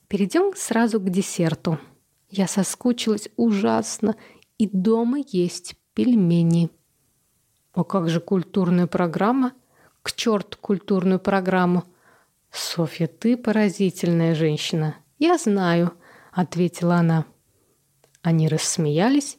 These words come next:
и, поцеловавшись, пошли к машине. Человек, наблюдавший за ними из окна автомобиля, припаркованного на противоположной стороне улицы,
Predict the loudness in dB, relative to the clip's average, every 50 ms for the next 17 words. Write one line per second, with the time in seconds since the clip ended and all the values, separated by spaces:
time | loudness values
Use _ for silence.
0 | _ _ -2 -2 -2 -2 -6 -4 -2 0 0 2 2 2 0 -2 -2 -2 -4 -4
1 | -4 -4 -6 -6 -4 -4 -4 -2 -2 -4 -2 -2 -2 -2 -2 -2 -2 -2 -2 -2
2 | -2 -2 -6 -8 -12 _ _ _ _ _ _ _ _ _ _ _ _ _ _ _
3 | _ _ _ _ _ _ _ _ _ _ _ _ _ _ -8 -4 0 0 2 2
4 | 2 0 0 0 0 0 2 2 2 0 -2 -2 -2 -2 -2 -2 -4 -4 -2 -2
5 | -2 0 0 2 2 4 4 4 2 2 0 0 0 0 0 -2 -2 0 0 2
6 | 2 2 0 -2 -4 -2 0 2 2 2 2 2 2 2 2 2 0 -2 -4 -6
7 | -6 -2 -2 -2 -2 -2 -2 0 0 0 2 2 2 2 2 4 2 2 0 0
8 | -2 -4 -4 -2 -2 -2 0 0 0 0 2 2 2 2 2 0 -2 -2 -4 -4
9 | 0 0 2 2 2 2 0 0 0 0 0 -2 -4 -4 -2 -2 -2 -2